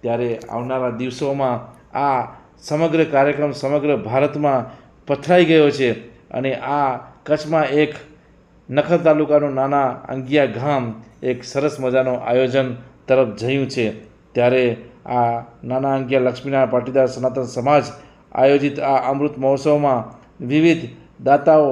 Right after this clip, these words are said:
અગ્રણીઓ, તેમાં રાજકીય મહાનુભાવોમાં ભુજના ધારાસભ્ય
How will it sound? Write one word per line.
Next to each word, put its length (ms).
અગ્રણીઓ, 540
તેમાં 480
રાજકીય 480
મહાનુભાવોમાં 1080
ભુજના 340
ધારાસભ્ય 720